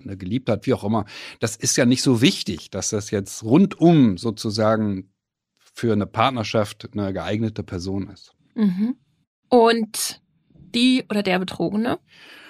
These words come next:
Speaker 1: Dreht oft sehr am Rad, ja klar, das, äh, fühlt sich schrecklich an. Und ich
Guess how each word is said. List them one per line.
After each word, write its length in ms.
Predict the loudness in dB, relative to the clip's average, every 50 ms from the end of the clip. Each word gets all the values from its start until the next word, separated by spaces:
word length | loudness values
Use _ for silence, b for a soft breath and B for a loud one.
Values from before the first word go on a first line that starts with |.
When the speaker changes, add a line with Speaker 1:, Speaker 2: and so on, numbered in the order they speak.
| B B B B B B B _
Speaker 1:
Dreht 220 | 4 4 4 6 4
oft 180 | 2 0 4
sehr 180 | 4 4 6 6
am 120 | 6 6
Rad, 260 | 6 4 4 2 2 0
ja 200 | 2 4 4 2
klar, 380 | 2 2 4 6 6 6 4
das, 280 | 4 2 0 0 -2 -2
äh, 100 | -2 -2
fühlt 240 | 2 2 2 2 2
sich 120 | 0 0
schrecklich 460 | 2 0 0 0 0 -2 -4 -2 -2
an. 380 | -2 -2 0 0 0 -2 -4 -8 _ _
Und 480 | -2 0 2 2 2 2 0 -4 -10 -6
ich 320 | -4 -4 -4 -4 -8 -12